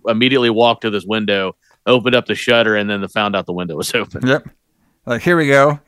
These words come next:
Speaker 2: Easy as that."
Speaker 1: Ah, there we go.
Speaker 2: So during all this, this is when, uh, Luigi drops off, drops off Martha. She says, "If you ever get blue, call me." That's a very
Speaker 1: Blue.
Speaker 2: random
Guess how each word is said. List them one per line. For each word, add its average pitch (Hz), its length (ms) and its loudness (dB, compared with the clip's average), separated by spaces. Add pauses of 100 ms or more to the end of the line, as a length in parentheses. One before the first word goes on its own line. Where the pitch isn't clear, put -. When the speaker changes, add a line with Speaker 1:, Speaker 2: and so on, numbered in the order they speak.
Speaker 2:
Easy 143 260 0
as 123 100 -2
that." 131 300 -2 (280)
Speaker 1:
Ah, 202 280 0 (340)
there 147 120 -8
we 92 60 -10
go. 98 200 -10
Speaker 2:
So 147 120 0
during 190 300 6
all 165 100 4
this, 156 160 0
this 180 200 -2
is 160 80 -4
when, 139 480 -2
uh, 113 280 -4
Luigi 127 400 -4
drops 120 360 0
off, 123 200 2 (220)
drops 120 340 -2
off 120 180 0
Martha. 127 580 0
She 113 100 -12
says, 110 340 -6 (440)
"If 143 180 0
you 190 100 6
ever 202 160 4
get 180 220 4
blue, 196 300 4
call 196 280 2
me." 175 260 -4 (1600)
That's - 160 -12
a 135 40 -8
very 110 560 -4
Speaker 1:
Blue. - 460 -12
Speaker 2:
random 110 520 -2